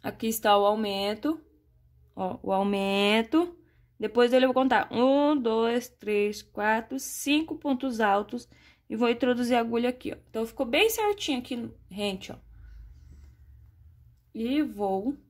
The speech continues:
pegar... Aqui, ó.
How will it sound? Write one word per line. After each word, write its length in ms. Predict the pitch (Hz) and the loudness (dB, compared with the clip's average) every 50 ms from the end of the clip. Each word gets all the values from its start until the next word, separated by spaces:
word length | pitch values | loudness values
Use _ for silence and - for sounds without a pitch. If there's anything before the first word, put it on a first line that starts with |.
| _ _ _ | _ _ _
pegar... 580 | 214 214 208 190 180 175 175 175 180 208 220 _ _ _ _ _ _ _ _ _ _ _ _ _ _ _ _ _ _ _ - _ _ _ _ _ _ _ _ _ _ _ _ _ _ _ _ _ _ _ _ _ _ _ _ _ _ _ _ _ _ _ _ _ _ _ _ _ _ _ _ _ _ _ _ _ | -10 -10 -8 -8 -8 -8 -8 -10 -12 -14 -16 _ _ _ _ _ _ _ _ _ _ _ _ _ _ _ _ _ _ _ -20 _ _ _ _ _ _ _ _ _ _ _ _ _ _ _ _ _ _ _ _ _ _ _ _ _ _ _ _ _ _ _ _ _ _ _ _ _ _ _ _ _ _ _ _ _
Aqui, 440 | 208 92 - _ - 95 - - - | -20 -20 -20 _ -16 -14 -12 -12 -10
ó. 160 | 104 190 | -12 -14